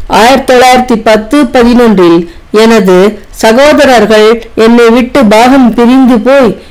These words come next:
எனது சகோதரி இறந்து ஒரு திருட்டு நடந்து போலீஸ் விசாரணை முதலியவைகளால் நான் மனமுடைந்து இருந்த சமயம். எனது சகோதரி இறந்தபோது என் மனம் மிகவும்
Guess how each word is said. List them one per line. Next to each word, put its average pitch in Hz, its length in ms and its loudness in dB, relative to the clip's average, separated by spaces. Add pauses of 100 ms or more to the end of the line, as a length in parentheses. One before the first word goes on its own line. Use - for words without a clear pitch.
(140)
எனது 220 340 0
சகோதரி 226 680 0
இறந்து 240 680 0 (420)
ஒரு 220 140 2 (120)
திருட்டு 254 340 0 (100)
நடந்து 233 400 2 (460)
போலீஸ் 277 480 2
விசாரணை 220 460 0 (100)
முதலியவைகளால் 214 880 2
நான் 185 240 0
மனமுடைந்து 233 680 2
இருந்த 196 280 0 (140)
சமயம். 170 360 0 (1200)
எனது 262 240 0 (140)
சகோதரி 285 500 0 (100)
இறந்தபோது 220 680 0 (500)
என் 233 220 2
மனம் 277 320 2
மிகவும் 262 340 2